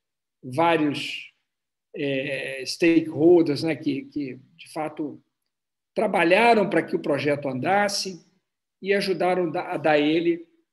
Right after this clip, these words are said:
a forma que ele alcançou. Ele me ensinou muito também sobre democracia. Foi um processo no qual eu aprendi muito.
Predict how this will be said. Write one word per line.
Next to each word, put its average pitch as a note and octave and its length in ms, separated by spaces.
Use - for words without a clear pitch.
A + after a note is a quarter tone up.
a D3+ 100
forma D#3 460
que D#3+ 120
ele D#3 80
alcançou. E3 600
Ele C#4 180
me D4 100
ensinou B3+ 360
muito B3 280
também A3+ 240
sobre A3+ 320
democracia. G#3 1000
Foi F#3 100
um F#3+ 80
processo F#3+ 540
no F3 80
qual F3+ 240
eu G#3+ 140
aprendi F#3+ 400
muito. C3+ 500